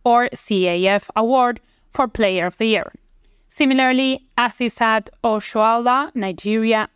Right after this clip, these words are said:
and Barcelona women's football star, was the only African player to feature in the women's category, as she ranked twentieth. She has won the C A F award four times and is the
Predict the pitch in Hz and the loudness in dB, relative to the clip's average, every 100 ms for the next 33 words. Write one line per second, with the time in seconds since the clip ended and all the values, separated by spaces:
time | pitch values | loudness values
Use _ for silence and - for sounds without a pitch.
0 | 233 233 233 220 202 - 190 185 185 185 | -2 0 0 0 -2 -2 -2 0 -2 -4
1 | 208 202 190 185 180 - 190 175 175 175 | -2 -2 -2 -4 -8 -4 -4 -2 -4 -4
2 | - 247 254 _ _ _ 302 311 285 262 | -2 0 -2 _ _ _ -2 0 2 0
3 | 240 240 247 - 214 - 214 220 208 208 | 2 0 -2 -4 -4 -6 -4 -2 0 0
4 | 208 185 185 - 202 240 208 190 170 - | -2 0 -2 -6 -6 -6 -4 -4 -6 -4
5 | 220 196 185 190 185 190 - 220 208 208 | -2 0 0 -2 -2 -4 -2 -2 0 0
6 | 214 226 - _ _ 240 247 - 254 220 | 0 -2 -6 _ _ -4 -2 -4 -4 0
7 | 196 185 185 - _ - 202 190 - - | 0 -2 -6 -10 _ -6 -4 -2 -4 -6
8 | - _ _ _ _ - 247 233 220 - | -10 _ _ _ _ -4 0 0 -2 0
9 | 240 240 233 233 220 - 247 233 214 214 | 0 2 0 0 -2 -4 -4 0 0 0
10 | 214 208 214 202 202 202 208 - _ _ | 0 -2 -2 -2 0 0 -2 -6 _ _
11 | 247 240 269 - 262 269 277 311 - _ | -2 0 0 -2 0 0 0 -4 -6 _
12 | _ _ - 254 247 262 - - 226 226 | _ _ -2 0 0 -2 -4 -4 0 0
13 | 233 | -4